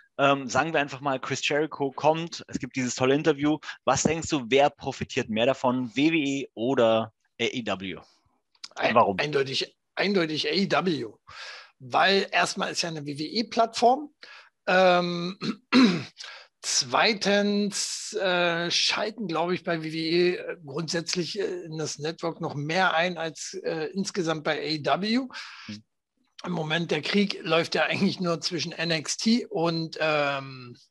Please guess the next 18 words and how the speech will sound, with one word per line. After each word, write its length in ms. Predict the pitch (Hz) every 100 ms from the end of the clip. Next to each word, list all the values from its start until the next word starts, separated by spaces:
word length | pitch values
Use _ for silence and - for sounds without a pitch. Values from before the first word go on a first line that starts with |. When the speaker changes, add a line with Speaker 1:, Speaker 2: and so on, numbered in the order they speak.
| _ - - - - -
Speaker 2:
A 40 |
E 160 | 170 170
W, 460 | 160 185 220 240 -
was 280 | 139 139 -
ja 100 | 156
jetzt 260 | 143 147 -
nicht, 380 | 151 135 - -
äh, 120 | - - - 104 - -
eins 300 | 156 143 -
der 240 | 156 -
Hauptsendungen 640 | 170 170 - 139 131 120
ist. 320 | 113 107 - - -
Speaker 1:
Hm. 240 | 127 110 117 - - _ -
Speaker 2:
Ähm, 960 | - 165 151 147 147 139 139 139 139 135
d-, 240 | 170 165 - _ _ _ _
ja, 280 | 370 - 190
von 220 | - 156
daher, 480 | 143 160 170 175 175